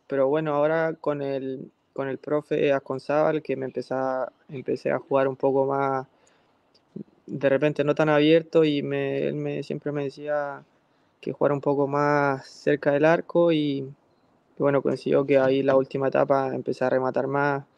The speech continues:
me salieron ahí unos goles y, y, y sí, eh, eh, eh, comparto contigo, es, eh, eso, siempre trato de,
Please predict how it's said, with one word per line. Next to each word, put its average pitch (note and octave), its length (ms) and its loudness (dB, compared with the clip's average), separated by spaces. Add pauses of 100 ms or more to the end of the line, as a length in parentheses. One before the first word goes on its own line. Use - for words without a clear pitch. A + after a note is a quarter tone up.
(320)
me - 100 -8
salieron C3+ 400 -2
ahí C3+ 120 -2
unos C3 220 -4
goles C#3+ 380 0
y, C3+ 240 -4 (1400)
y, C3 600 0
y C3+ 60 -6
sí, F#3+ 320 2
eh, D3+ 420 4
eh, D3 280 4 (1200)
eh, D3 240 -2
comparto D3+ 400 2
contigo, D3 420 2
es, C3 340 0 (360)
eh, C3 400 0 (200)
eso, C#3+ 320 4
siempre C3+ 760 2 (380)
trato C#3 320 4
de, C3+ 380 2